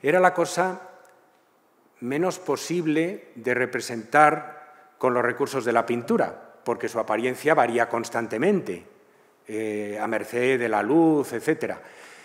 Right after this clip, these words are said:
de los cambios de la luz. Y por eso lo que hizo fue incluir un trozo de espejo pegado a la pintura.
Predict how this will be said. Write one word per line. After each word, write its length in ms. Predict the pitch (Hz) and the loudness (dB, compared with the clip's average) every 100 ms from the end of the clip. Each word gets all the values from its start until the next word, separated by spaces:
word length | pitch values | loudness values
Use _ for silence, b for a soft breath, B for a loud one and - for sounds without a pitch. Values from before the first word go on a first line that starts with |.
| B - | B -6
de 80 | |
los 160 | 104 101 | -4 -2
cambios 300 | 123 123 123 | -2 0 0
de 100 | 117 | 0
la 100 | 117 | 0
luz. 200 | 135 127 - - _ _ _ _ _ _ - | -2 -4 -12 -20 _ _ _ _ _ _ -6
Y 120 | 151 | -6
por 220 | - 151 | 0 4
eso 580 | 220 - 190 240 - - | 4 6 4 4 -2 -4
lo 160 | 131 131 | 0 2
que 100 | 143 | 2
hizo 220 | 170 208 | 4 2
fue 400 | - 202 214 208 170 | 4 4 4 2 -2
incluir 880 | 156 151 151 202 240 - - - - | -2 2 4 6 4 -4 -16 -20 -2
un 280 | 190 214 - | 0 0 2
trozo 400 | 220 220 185 170 | 4 4 4 4
de 180 | 151 135 | 6 4
espejo 680 | - - 180 151 175 - - - - _ _ | 2 2 2 4 2 2 -16 -20 -20 _ _
pegado 340 | 139 131 147 131 | 2 6 6 6
a 40 | |
la 140 | 120 | 4
pintura. 480 | 113 98 104 92 - | 2 -6 -6 -8 -10